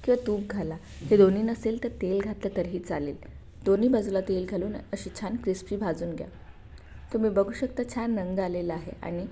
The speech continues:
कुरकुरीत पण झाले आहे. झाले मग आपले व्हेजिटेबल सँडविच तयार. मी याला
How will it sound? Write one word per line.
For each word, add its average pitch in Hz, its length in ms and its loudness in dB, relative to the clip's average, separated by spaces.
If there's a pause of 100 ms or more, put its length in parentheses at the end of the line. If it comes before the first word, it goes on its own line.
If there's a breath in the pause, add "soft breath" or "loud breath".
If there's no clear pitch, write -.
(240 loud breath)
कुरकुरीत 175 640 -2
पण 196 140 -2
झाले 202 280 -2
आहे. 160 200 -10 (640)
झाले 170 220 -2
मग 226 180 -2
आपले 233 180 -2
व्हेजिटेबल 214 480 -2
सँडविच 202 440 -4
तयार. 196 180 -4 (560 loud breath)
मी 262 120 8
याला 226 240 10